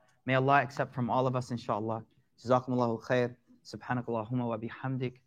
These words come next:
نشهد أن لا إله إلا أنت نستغفرك ونتوب إليك.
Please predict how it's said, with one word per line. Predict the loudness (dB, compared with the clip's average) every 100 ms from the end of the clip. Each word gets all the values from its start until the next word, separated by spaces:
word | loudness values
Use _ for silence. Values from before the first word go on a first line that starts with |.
| _ _ -10
نشهد | -8 -6 -4
أن | -2 0 2
لا | 2
إله | 2 0 0 -2
إلا | -2 0 0 2 0
أنت | 2 -2 -4 _ _ -6
نستغفرك | -2 -2 -2 -2 -4 -4
ونتوب | -6 -6 -4 -4 -2
إليك. | 0 2 2